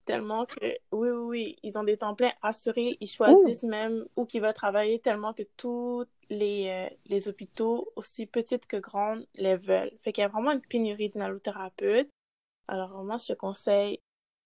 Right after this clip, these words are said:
Speaker 1: tu sais, si quelqu'un qui, qui aime vraiment ça, d'y aller, c'est sûr que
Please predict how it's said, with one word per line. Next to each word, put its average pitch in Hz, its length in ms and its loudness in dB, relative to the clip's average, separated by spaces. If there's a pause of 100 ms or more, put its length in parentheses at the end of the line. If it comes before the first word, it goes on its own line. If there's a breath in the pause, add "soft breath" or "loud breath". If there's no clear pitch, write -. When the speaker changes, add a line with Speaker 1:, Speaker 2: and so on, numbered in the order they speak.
(200)
Speaker 1:
tu 247 80 -2
sais, 240 40 -2
si 233 200 -8
quelqu'un 226 420 -4 (120)
qui, - 200 -20
qui 196 320 -8
aime 190 140 0
vraiment 190 320 -4
ça, 214 180 -2
d'y 202 140 -4
aller, 202 320 -2 (360)
c'est 240 160 -2
sûr 302 340 0
que 233 240 2